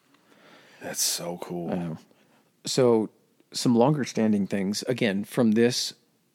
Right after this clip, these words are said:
Speaker 2: from this battle, this is the turning point. Literally, for, for me, there might be, you know, there might be other in-, differing opinions, but for me, this is literally the turning point of the Pacific War.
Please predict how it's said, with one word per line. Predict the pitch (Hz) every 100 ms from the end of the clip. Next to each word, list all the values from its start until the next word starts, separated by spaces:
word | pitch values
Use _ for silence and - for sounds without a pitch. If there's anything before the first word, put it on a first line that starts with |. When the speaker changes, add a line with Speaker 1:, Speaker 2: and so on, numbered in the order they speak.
| _ _ _ _
Speaker 2:
from | - 117
this | 110 110
battle, | 101 98 92
this | 98 95 107
is | 101
the | -
turning | - 113 101 104
point. | 104 92 87 - _ _ _
Literally, | - 123 117 107 101 101
for, | - 107 107 -
for | - 113
me, | 110
there | 107 107
might | 101
be, | 101 101 95
you | 98
know, | 87 85 - _ _ _ _ _ _ _ _ _ _ -
there | 120
might | 104 101
be | 101
other | 101 95
in-, | 90 95
differing | 110 98 120
opinions, | 107 123 110 104
but | 107 95
for | 117
me, | 110
this | 110 104
is | 110 104
literally | 104 98 92
the | 87
turning | - 95 95 90
point | 95 95
of | 85
the |
Pacific | - - 92 82 -
War. | 80 78 208